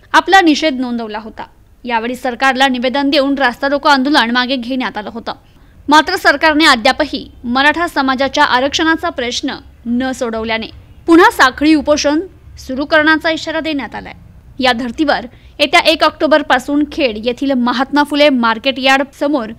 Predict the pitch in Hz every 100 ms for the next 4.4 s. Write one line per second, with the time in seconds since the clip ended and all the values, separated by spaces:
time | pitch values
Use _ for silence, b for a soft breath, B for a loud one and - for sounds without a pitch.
0 | b b 277 285 294 294 269 233 254 247
1 | 240 254 269 277 262 240 247 247 208 -
2 | - 262 277 269 269 262 262 240 247 247
3 | 233 233 240 240 247 240 330 240 - 240
4 | 233 226 269 233